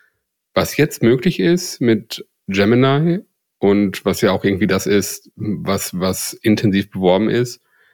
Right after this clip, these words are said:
dass die, die Übergänge zwischen diesen einzelnen Medien fließend sind. Ja, also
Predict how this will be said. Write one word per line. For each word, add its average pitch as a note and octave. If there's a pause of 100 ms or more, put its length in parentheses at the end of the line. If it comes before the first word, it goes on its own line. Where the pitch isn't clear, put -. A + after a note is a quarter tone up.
(180)
dass G#2 (140)
die, G2+
die F#2+
Übergänge G2+
zwischen G#2+
diesen G#2
einzelnen G2+
Medien G2
fließend F#2+
sind. -
Ja, G2
also F#2+